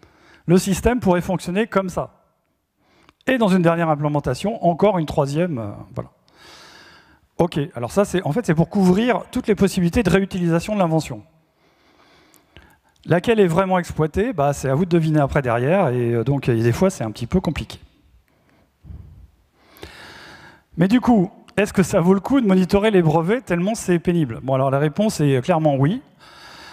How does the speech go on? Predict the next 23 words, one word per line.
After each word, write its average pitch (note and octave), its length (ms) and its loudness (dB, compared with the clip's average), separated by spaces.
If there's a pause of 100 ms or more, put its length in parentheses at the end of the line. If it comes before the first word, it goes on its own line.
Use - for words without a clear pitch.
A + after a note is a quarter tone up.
à D3 140 0
condition F3 460 0
de G3+ 320 4
faire F3+ 220 -2
attention F#3 580 -4
aux D3+ 100 0
conclusions D#3 520 -2
que - 120 -2
vous, D#3+ 360 4
euh, C3 140 2
tirez C3 440 -2 (680)
de E3 140 2
leur A3 220 2
analyse. C#3+ 520 -4 (720)
Alors D3+ 100 0
c'est G#3 100 2
clair B3 140 0
que - 60 -10
ça G#3 80 0
donne G#3+ 180 2
des E3 380 2
idées E3+ 280 2
déjà A#2+ 580 -2